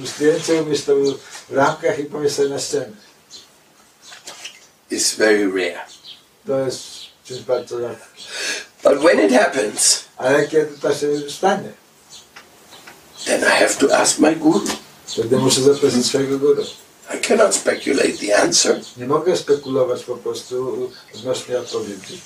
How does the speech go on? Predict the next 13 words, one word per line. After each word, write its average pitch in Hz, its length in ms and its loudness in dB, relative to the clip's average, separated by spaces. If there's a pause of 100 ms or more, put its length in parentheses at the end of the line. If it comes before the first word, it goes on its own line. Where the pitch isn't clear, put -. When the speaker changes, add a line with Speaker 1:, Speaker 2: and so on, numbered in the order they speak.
(320)
Speaker 2:
Like - 300 0
one 131 120 6
of 127 60 0
my 117 220 2
Shiksha 117 400 -2
guru, 107 320 -10
Speaker 1:
Tak 131 220 -8
jak 139 180 0
jeden 139 260 4
z - 80 -10
moich 135 220 -6
Shiksha 135 380 -4
guru, 123 240 -6